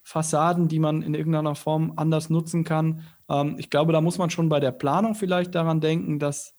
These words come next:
man irgendwann auch wieder, wenn man über den gesamten Lifecycle nachdenkt, ähm, auch nochmal eine zweite oder eine dritte Nutzung vielleicht haben muss, bis hin zum entsprechenden Abbruch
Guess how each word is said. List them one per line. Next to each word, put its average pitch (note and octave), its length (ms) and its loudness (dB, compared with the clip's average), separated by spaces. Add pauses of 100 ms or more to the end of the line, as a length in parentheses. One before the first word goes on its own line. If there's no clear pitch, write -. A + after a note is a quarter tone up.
(280)
man C#3 220 0
irgendwann F#3 380 2
auch D#3+ 220 -2
wieder, D3+ 400 0 (500)
wenn C3+ 220 -2
man C#3 140 -2
über C#3 160 -2
den C3+ 120 0
gesamten D3 400 -2
Lifecycle D#3+ 800 -2
nachdenkt, D3+ 760 -2 (360)
ähm, C#3+ 360 -2 (160)
auch D3+ 100 0
nochmal D#3 240 4
eine F3 100 2
zweite F3+ 360 2
oder D3 140 4
eine E3+ 120 4
dritte F3 300 2
Nutzung C3+ 340 0
vielleicht B2 320 -2
haben C3+ 200 -2
muss, D3+ 180 -2
bis F3+ 280 0
hin F3+ 400 0 (180)
zum D#3+ 480 -2 (200)
entsprechenden D3 480 -2
Abbruch D#3+ 600 -4